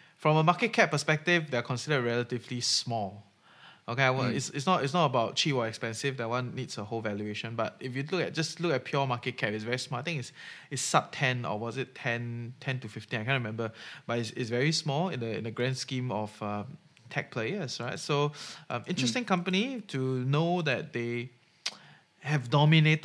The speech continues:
Speaker 1: a corner lah. So I think it's pretty interesting. Clearly, you can tell that I like this company. I mean,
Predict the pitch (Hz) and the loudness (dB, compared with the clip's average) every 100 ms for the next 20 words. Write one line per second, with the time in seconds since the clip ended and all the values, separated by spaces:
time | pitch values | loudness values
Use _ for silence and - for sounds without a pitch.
0 | 156 117 - 123 120 123 123 117 104 107 | 2 2 -2 -2 0 0 0 -2 -4 -2
1 | 135 127 101 143 175 131 131 123 117 123 | 0 0 0 0 0 0 -2 -4 -6 -6
2 | 123 - 180 208 151 120 107 131 117 98 | -4 6 6 8 4 0 -2 0 0 0
3 | 110 117 113 113 - 101 98 95 104 | 0 0 -2 -6 -8 -10 -8 -8 -10